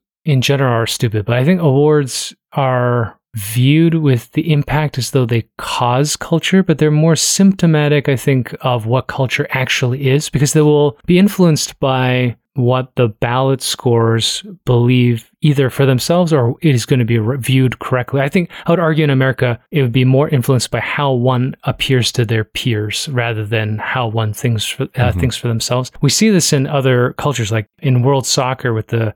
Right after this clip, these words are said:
Speaker 1: fifa awarding World Cups to certain countries. There's a strong bribery element for sure, but if you look at some of the ballot results, there's so much politicking about how one is going to be viewed, not just by their compatriots or peers, but by their countrymen, et cetera. So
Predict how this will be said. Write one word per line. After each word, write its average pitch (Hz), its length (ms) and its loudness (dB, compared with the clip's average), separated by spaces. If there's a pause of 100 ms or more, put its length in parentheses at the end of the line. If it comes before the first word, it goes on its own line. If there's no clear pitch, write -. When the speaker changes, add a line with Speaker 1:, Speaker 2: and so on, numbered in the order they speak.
(140)
Speaker 1:
fifa 135 380 0
awarding 120 720 2 (160)
World 127 220 0
Cups - 300 -6
to - 100 -2
certain 117 280 -2
countries. 120 420 -4 (240)
There's 143 120 0
a 135 60 -2
strong 131 520 0
bribery 120 440 -2
element 127 500 -2
for - 220 -6
sure, 120 480 2
but 113 160 -2
if 107 100 -4
you 139 120 2
look 156 160 2
at 139 80 0
some 139 160 0
of 123 60 0
the 123 60 2
ballot 131 460 -2
results, 123 640 -2 (140)
there's 143 220 2
so 151 440 2
much 147 400 0
politicking 117 720 -2
about 110 340 -2
how - 320 -4
one 120 180 0
is 113 160 -4
going 117 200 -2
to 107 80 -12
be 110 200 -4
viewed, 139 640 0
not 135 200 0
just 120 200 -4
by 110 300 -4 (140)
their 123 120 0
compatriots - 680 -2
or 110 60 -4
peers, 113 360 -4
but 113 160 -6
by 113 160 -2
their 107 120 -2
countrymen, 123 560 -2
et 117 80 -4
cetera. 120 400 -2
So 123 320 -2